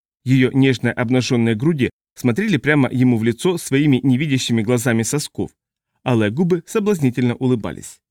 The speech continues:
Что-то темное шевельнулось в душе Шевика, все вокруг будто на мгновение померкло. Он снова ощутил страшную жажду, во рту пересохло. Он сделал несколько больших глотков из бокала, только что услужливо наполненного официантом.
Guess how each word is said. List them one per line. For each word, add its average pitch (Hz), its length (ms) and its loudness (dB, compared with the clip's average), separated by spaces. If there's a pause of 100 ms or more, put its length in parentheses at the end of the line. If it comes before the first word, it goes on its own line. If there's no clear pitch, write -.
(640)
Что-то 120 300 -2
темное 127 300 2
шевельнулось 113 540 0
в 101 40 -10
душе 117 240 -2
Шевика, 113 480 -4 (300)
все - 180 0
вокруг 123 320 0
будто 120 280 0
на 117 100 2
мгновение 120 440 2
померкло. 113 560 -4 (460)
Он 117 140 -2
снова 139 300 0
ощутил 120 460 -4
страшную 123 480 -2
жажду, 110 420 -4 (180)
во 117 80 -2
рту 143 180 -4
пересохло. 135 640 -8 (580)
Он 214 140 2
сделал 139 340 2
несколько 127 400 -2
больших 123 320 0
глотков 120 420 0
из 110 140 -6
бокала, 117 420 -2 (260)
только 160 280 0
что - 180 -2
услужливо 131 580 0
наполненного 127 600 0
официантом. 98 800 -8